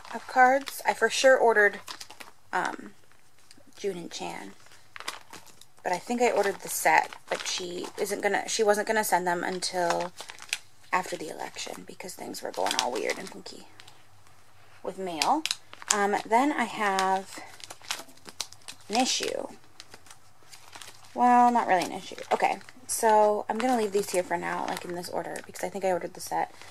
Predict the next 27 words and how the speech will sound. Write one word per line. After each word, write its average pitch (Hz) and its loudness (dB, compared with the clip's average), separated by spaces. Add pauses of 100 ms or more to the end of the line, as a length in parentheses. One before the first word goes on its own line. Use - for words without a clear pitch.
(260)
But 226 6
I 214 -2
ordered 220 0
a 226 -2
Vicks 180 -4
album, 196 -8 (320)
which 208 -8
I 190 4
wasn't 202 0
planning 175 -6
on 175 -6
doing. 185 -10 (720)
But, 170 0 (160)
um, 190 -6 (1800)
my 226 -6
roommates 226 0
love 170 -4
Vicks, 170 -12
and 185 -10
they 180 -8
got 185 -2
me 190 -8
into 180 -8
Vicks. 220 -6 (1200)
And, 214 6 (500)
um, 196 2 (380)
<clears throat> 208 0